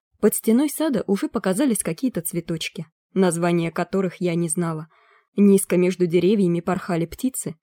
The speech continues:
Что именно за птицы, я тоже не знала, наполняя воздух своими трелями. Прошлым летом, в редкие вечера, когда нам не нужно было,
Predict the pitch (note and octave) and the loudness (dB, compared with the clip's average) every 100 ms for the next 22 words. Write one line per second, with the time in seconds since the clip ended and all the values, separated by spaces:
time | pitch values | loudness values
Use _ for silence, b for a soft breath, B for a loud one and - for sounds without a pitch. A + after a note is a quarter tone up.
0 | _ _ _ _ - - F#3+ A3+ A#3+ E3+ | _ _ _ _ -8 -2 0 2 2 2
1 | D#3+ E3 - - D#3 - E3 _ F3+ F#3 | -2 -6 -8 -12 -12 -14 -16 _ -2 -2
2 | - E3+ E3 D#3 E3+ D#3 D3+ D#3 B B | -2 -4 -4 -6 -6 -8 -10 -18 B B
3 | B B F#3+ - F#3+ G3+ C#4 E3 G#3+ G3 | B B 2 4 6 6 4 2 0 -2
4 | D#3 - E3 E3 E3+ D#3+ E3+ E3 D#3 D3+ | -6 -6 -2 -2 -2 -4 -4 -4 -6 -8
5 | D#3+ _ _ _ _ _ _ _ _ - | -14 _ _ _ _ _ _ _ _ 0
6 | E4 - A3+ G3+ C#4 E3+ D#3 - - F3 | 0 2 4 4 2 -2 -6 -8 -6 0
7 | G3 F#3+ - E3+ E3 - E3+ F3+ G#3 b | 2 2 0 -4 -2 -4 -4 -4 -6 b
8 | b b G3 F#3+ F3+ F3+ F#3 F#3+ G3 A#3 | b b 2 4 6 6 6 6 6 4
9 | G3+ E3+ D#3+ D#3+ | 0 -2 -2 -6